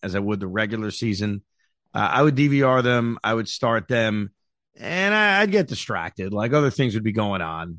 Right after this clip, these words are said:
You know, there's baseball playoffs going on. I'm talking to my wife, but I definitely have it on. Like, I'm not ignoring the Nets in the preseason.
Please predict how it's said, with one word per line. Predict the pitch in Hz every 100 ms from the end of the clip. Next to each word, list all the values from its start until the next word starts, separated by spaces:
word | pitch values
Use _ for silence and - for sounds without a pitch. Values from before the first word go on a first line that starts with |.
| -
You |
know, | 113
there's | 117 95
baseball | 110 98 107 95
playoffs | 104 98 92 87
going | 113 95 92
on. | 90 87 90
I'm | 90
talking | 101 92 104
to |
my | 98 92
wife, | 90 85 85 - -
but | 117 - _ _ -
I | 135
definitely | 190 220 214 160
have | - 143 113
it | 104
on. | 80 62 _ _ -
Like, | 104
I'm | 139
not | 160
ignoring | 151 113 117 123 117 110 98 95 - _ _ -
the | 123
Nets | 127 -
in | 120
the | 101
preseason. | 120 104 - 98 -